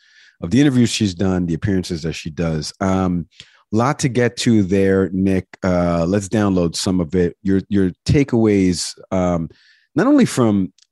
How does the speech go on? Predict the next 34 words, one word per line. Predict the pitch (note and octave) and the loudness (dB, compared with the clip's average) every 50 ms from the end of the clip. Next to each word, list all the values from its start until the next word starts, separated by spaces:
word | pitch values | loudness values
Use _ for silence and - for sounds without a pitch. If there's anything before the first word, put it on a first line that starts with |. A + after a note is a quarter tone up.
| _ - A2 - | _ -14 -8 -4
you | C3+ B2 | 0 0
know, | A2 G2 | 2 2
what | F#2 G#2 G2+ - | 2 0 -2 0
Leslie's | G#2 G2+ G#2+ A2 G2+ G#2+ A2 G2+ D#2+ E2+ | 0 0 0 2 2 0 0 0 0 0
mission | F#2 F#2+ G2 F#2+ - - F#2+ F#2 | 0 0 0 0 -2 -2 -2 -2
is | - E2 F2+ F#2 E2+ G2+ | -2 -2 -2 -2 0 -2
on | F2+ F2 E2+ | -4 -4 -4
Fox | - - F2+ F2 F#2+ G2 - - - - - - | -4 -4 -2 -2 -2 -4 -6 -10 -10 -10 -8 -6
in | F#2 F2 - | -6 -4 -4
terms | - G2+ F2+ F2 D#2+ E2+ | -2 -2 -2 -2 -2 -6
of | D2+ C#2 | -6 -4
being | - E2+ E2 E2 D#2+ | -2 -2 -2 -2 -2
that | D2+ D2 C#2+ - | -4 -6 -6 -6
Democratic | F2 E2 D#2 - - F#2 E2+ D#2 D2 - _ | -6 -6 -6 -8 -6 -6 -6 -6 -8 -12 _
voice. | - - F2 F2+ G#2 A2+ - - - _ _ _ _ - | -8 -4 -2 -2 -2 -2 -4 -8 -12 _ _ _ _ -10
I | - F2 | -8 -4
thought | - F#2 - | -4 -4 -4
some | - - F#2+ | -2 -2 -2
of | F#2+ F2 | 0 0
that | E2+ D2+ | -2 -2
was | D2 D#2+ C#2+ | -2 -4 -4
interesting. | D#2+ F#2 G2 - A#2 - - D3 D#3+ | -4 -4 -4 -6 -8 -6 -4 -4 -4
She | - - | -4 -6
told | - - G2+ F2 D#2+ | -6 -4 -4 -4 -4
some | - E2 D2 | -6 -8 -8
stuff | - F2+ E2 - E2 | -6 -6 -6 -4 -6
off | D#2 D2 - | -6 -6 -2
air. | A2+ D#3+ F#3+ | -2 -2 0
We're | C#3+ G2 | 0 -2
not | F#2 - | -2 -4
gonna | - D2+ C#2+ | -6 -6 -6
share | - - F#2 D#2 D2 | -6 -4 -4 -4 -2
here, | E2+ B2+ C3+ C3 | -2 0 0 0
but, | A2 F#2+ G2 F2 - | 0 -2 -2 -2 -4